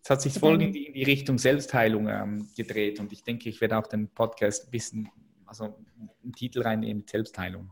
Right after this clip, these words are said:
Speaker 1: Das passt ja, passt ja auch zu dir, oder? Voll.
Speaker 2: Voll, ja, total. Also,
Speaker 1: <laughs>
Speaker 2: war sehr schön.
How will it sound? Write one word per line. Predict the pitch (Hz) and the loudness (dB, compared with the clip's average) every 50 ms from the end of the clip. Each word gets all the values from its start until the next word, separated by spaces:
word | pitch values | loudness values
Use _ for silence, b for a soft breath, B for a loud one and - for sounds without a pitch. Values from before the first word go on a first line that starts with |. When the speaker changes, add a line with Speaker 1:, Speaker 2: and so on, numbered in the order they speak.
| _ - | _ -10
Speaker 1:
Das | - - | -10 -6
passt | - 113 120 - - | -2 -2 0 2 6
ja, | 123 107 104 | 6 6 6
passt | - - 123 127 - - | 4 0 -2 -2 2 2
ja | 127 107 | 2 2
auch | 98 | 2
zu | - - - | 0 -6 -8
dir, | 104 98 95 95 101 | -6 -6 -6 -6 -6
oder? | 104 113 113 | -8 -8 -2
Voll. | - 117 117 | 2 4 4
Speaker 2:
Voll, | - 233 220 220 214 214 208 202 208 208 - | 6 6 4 4 4 2 0 -2 -6 -12 -8
ja, | - 214 220 208 208 202 196 190 185 - | -2 2 4 4 4 4 2 -2 -6 -8
total. | - 196 190 - - 190 190 185 185 185 - - _ B B B B B B B B | -6 -6 -4 -4 -2 0 0 0 0 -2 -4 -10 _ B B B B B B B B
Also, | 208 208 196 185 180 180 180 - - - - B B B B B B B B B B | 4 4 6 4 2 2 0 -6 -16 -20 -20 B B B B B B B B B B
Speaker 1:
<laughs> | B B - 151 135 202 196 156 175 147 131 - - - - - - - - | B B 6 8 10 10 10 10 8 6 4 0 -2 -4 -8 -12 -8 2 6
Speaker 2:
war | 226 240 220 | 8 8 10
sehr | 247 247 240 | 10 10 8
schön. | 240 - - 214 208 190 180 175 165 | 6 4 2 4 4 6 4 4 0